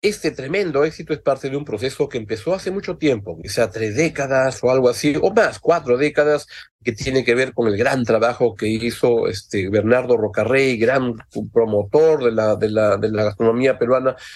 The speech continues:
entre muchas otras cosas, del periodismo, de, de las publicaciones, del arte, y mucha gente, Rosita Ríos, y hizo, y luego Gastón Acurio, que hizo un gran trabajo y en, en, en poner en valor la marca,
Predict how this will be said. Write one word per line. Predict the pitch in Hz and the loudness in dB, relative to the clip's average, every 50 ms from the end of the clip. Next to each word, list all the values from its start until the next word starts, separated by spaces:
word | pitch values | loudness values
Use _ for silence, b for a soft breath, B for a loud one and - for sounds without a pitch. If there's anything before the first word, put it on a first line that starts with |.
| B B - | B B -2
entre | 127 120 113 - 123 117 | -2 -2 0 0 0 2
muchas | 135 156 151 - 123 104 - 139 | 2 2 0 0 -2 -2 0 -2
otras | 123 - 117 117 | -2 0 -2 -2
cosas, | 101 - 143 - - 113 98 | 0 0 0 0 0 -2 -2
del | 95 101 98 | -2 -2 -4
periodismo, | 98 - 101 95 92 95 98 110 123 127 127 123 120 117 120 120 120 120 120 117 110 | -2 -2 -2 -2 0 0 0 2 2 2 2 0 0 0 2 2 4 4 2 2 0
de, | - 110 107 104 101 101 | 0 -2 0 0 2 2
de | 101 104 101 | 2 0 0
las | 98 98 98 | 0 -2 -4
publicaciones, | - 104 95 95 98 95 - - - - 131 135 135 131 131 127 131 131 107 104 B B B B B B - | -6 -6 -6 -8 -8 -6 -6 -4 -2 0 0 2 2 2 0 2 0 0 -2 -4 B B B B B B -2
del | 104 104 104 113 | 0 0 2 4
arte, | 120 123 123 113 - - 135 - - _ - B B B - | 2 2 0 -2 -2 -2 -2 -2 -2 _ -20 B B B -4
y | - 139 156 165 151 - - | 0 2 2 2 0 -2 -4
mucha | 135 131 147 185 190 - 180 | -2 0 0 2 2 0 0
gente, | - 196 214 208 - - 127 120 | 0 0 0 0 0 0 0 0
Rosita | 110 101 110 101 - 117 107 101 107 95 98 | 0 -2 -4 -6 -4 -4 -2 0 0 0 0
Ríos, | 113 139 147 151 151 151 156 156 156 151 - B B B B B B | 2 2 2 2 2 4 4 4 2 2 -2 B B B B B B
y | - 143 143 139 139 143 | -6 -4 -2 0 0 0
hizo, | 139 - - 151 143 | 0 2 2 0 2
y | 143 | 2
luego | 143 160 214 233 220 208 208 196 - - | 2 4 4 4 4 4 2 0 0 -2
Gastón | 120 123 117 - - - 180 180 175 160 | -2 -2 -2 -2 0 0 0 2 2 0
Acurio, | 147 - - 156 156 139 113 104 101 | 0 0 0 0 0 0 0 -2 -2
que | - 127 | -4 -6
hizo | 117 - 135 | -4 -2 -2
un | 123 117 104 | -2 -2 -2
gran | 101 123 147 165 160 156 143 120 110 | 0 0 0 0 0 -2 -2 -4 -2
trabajo | - 113 110 113 123 131 139 135 - 156 139 B B B B B B B - | 0 0 2 4 4 2 2 2 0 -2 -2 B B B B B B B -6
y | 117 117 113 113 110 - - - 117 | -2 0 0 0 0 0 0 0 0
en, | 113 110 110 113 - - | 2 2 0 -2 0 0
en, | 117 113 113 113 110 107 - - | 0 0 0 -2 -4 -4 -6 -4
en | - 117 117 113 | -4 -2 -2 -2
poner | 104 - 127 131 135 143 156 180 175 160 139 | 0 0 0 2 2 2 2 2 2 2 0
en | 123 123 117 | 0 -2 -2
valor | 107 107 107 113 127 143 156 160 170 170 160 135 120 | -2 0 0 2 4 4 4 4 4 2 0 0 0
la | 113 110 107 107 | 0 0 0 0
marca, | 120 135 139 151 151 147 147 147 - 151 143 | -2 -2 0 0 0 0 -2 -2 -2 -2 -2